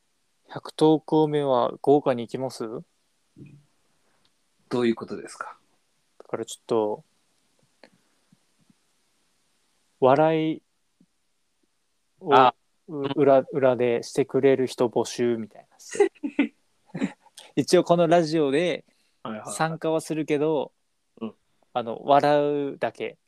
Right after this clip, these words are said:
Speaker 2: <laughs>
Speaker 1: お二人ぐらい募集して。
Speaker 2: 来るか？
Speaker 1: もう、来ない場合はもうこっちからオファーして。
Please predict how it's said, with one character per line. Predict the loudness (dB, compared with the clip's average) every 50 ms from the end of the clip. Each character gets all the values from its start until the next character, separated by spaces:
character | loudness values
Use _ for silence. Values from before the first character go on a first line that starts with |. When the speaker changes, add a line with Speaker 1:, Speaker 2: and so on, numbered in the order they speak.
| _ _ _ _ _ _ _ _ _ _
Speaker 2:
<laughs> | 2 2 2 2 -2 -4 -4 -6 -12 -18 -18 _ -8 -6 -6 -6 -6 -8 -10 -10 -10 -10 _ -14 -12 -12 -12 -8 -4 -4 -4 -4 -4 -8 -10 -8 -6 -8 -8 -2 0 0 0 0 0 0 0 0 -2 -8 -10 -10 _ -14 -20 _ _ -14 -12 -12 -12 -14 -16 _ _ _ _ _ -20 -20 _ _ -20 -20 _ _ -20 -20 _ _ _ _ _ _ _ _ _ _ _ _ _
Speaker 1:
お | -14 -14
二 | -12 -8 -6 -6
人 | -4 -4 -4
ぐ | -4 -2
ら | -4 -4
い | -6 -8 -16 -20 _ _ _ _ _ _ _
募 | -10 -10
集 | -4 -2 -2 -2
し | -2 -4
て。 | -4 -4 -6 -6 -8 -14 -20 _ _ _ _ _ _ _ _ _ -18 -16 -16 -16 -16 -18 _ _ -20 -20 _ _ -20 -20 -20 _ _ -20 -20 _ _ -12
Speaker 2:
来 | -6 -4 0 2
る | 2 2
か？ | 4 4 4 6 6 6 4 2 0 _ _ _ _ _ -20 -20 _ _ -16 -10 -8 -6 -6 -6 -8 -12 -16 -20 -20 _ _ _ _ _ _ _ _ _ -10 -2
Speaker 1:
も | 2 4 6 6 4 2 0 -4 -8 -12 -16 _
う、 | _ _ _ _ _ _ _ _ _ _
来 | 0 2 2
な | 4 4 4 2
い | 4
場 | 4 6 6 6
合 | 4 2 0
は | 0 0 -2
も | -2 -4
う |
こ | -6 -8 -8
っ | -8
ち | -8 -4
か | -2 0
ら | 0 0
オ |
フ | -2 -2 -4
ァ | -4 -4
ー | -6
し | -10 -10
て。 | -8 -8 -8 -10 -12